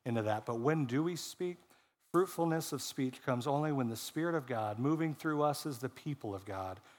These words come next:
speak about the Son of God, Jesus. When we have opportunities, the Holy Spirit is moving and working in those around us, moving and working in us to share the good news and the hope that we have in Jesus.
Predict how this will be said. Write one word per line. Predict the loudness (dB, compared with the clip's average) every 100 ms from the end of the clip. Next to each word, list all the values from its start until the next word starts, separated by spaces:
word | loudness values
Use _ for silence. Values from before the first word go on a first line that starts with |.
| _ -12
speak | -8 -2 -2 0
about | -2 2 4 4 2 -4 -20 _ _
the | -8
Son | -2 0 0
of | -4
God, | -12 -14 -16 _ _ _ _ _ -12
Jesus. | -10 -10 -14 -20 -20 _ _ _ _ _ _ _ 0
When | 2
we | 4
have | 4 2 2 2
opportunities, | 2 2 0 0 0 -4 -8 -8 -8
the |
Holy | 2 2
Spirit | 2 0 2
is | 2 4
moving | 4 4 2 0
and | 2
working | 0 0 -2 -4 -8 -4
in | 2
those | 4 4 4
around | 4 4 6
us, | 4 2
moving | 2 4 2
and | 4
working | 2 2 2
in | 2
us | 2 2 0 -10 -20 -4
to | -4
share | -4 0 4 4
the | 2
good | 2 2 4
news | 4 2 0 -6 -6
and | 0 2
the | 2
hope | 0 -2 -2
that | -2
we | 2 0
have | 2 0 2 0 -4 -14 -20 -6
in | -4 -4
Jesus. | -6 -10 -14 -18